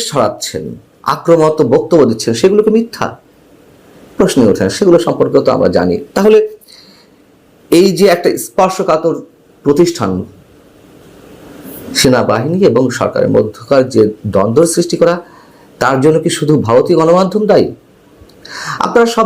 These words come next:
জানেন, আমি শুধু একটু মনে করিয়ে দিই। আসিফ মাহমুদ সজীব ভুঁইয়া গত কয়েকদিন আগে একটি বাংলাদেশের টেলিভিশন চ্যানেলে সাক্ষাৎকারে বললেন যে সেনাপ্রধান তিনি অন্তর্বর্তীকালীন সরকার প্রধান হিসেবে ডক্টর মোহাম্মদ ইউনূসকে কিছুতেই মেনে নিতে পারছিলেন না। তার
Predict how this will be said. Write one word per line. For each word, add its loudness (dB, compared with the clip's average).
জানেন, 2
আমি -2
শুধু -2
একটু 0
মনে 2
করিয়ে -2
দিই। -4
আসিফ -4
মাহমুদ 2
সজীব 0
ভুঁইয়া 2
গত 0
কয়েকদিন 0
আগে -2
একটি 2
বাংলাদেশের 2
টেলিভিশন 2
চ্যানেলে 4
সাক্ষাৎকারে 0
বললেন 2
যে 4
সেনাপ্রধান 2
তিনি 4
অন্তর্বর্তীকালীন 2
সরকার -2
প্রধান 0
হিসেবে 0
ডক্টর 0
মোহাম্মদ 0
ইউনূসকে 2
কিছুতেই 0
মেনে 2
নিতে 2
পারছিলেন 0
না। 2
তার 0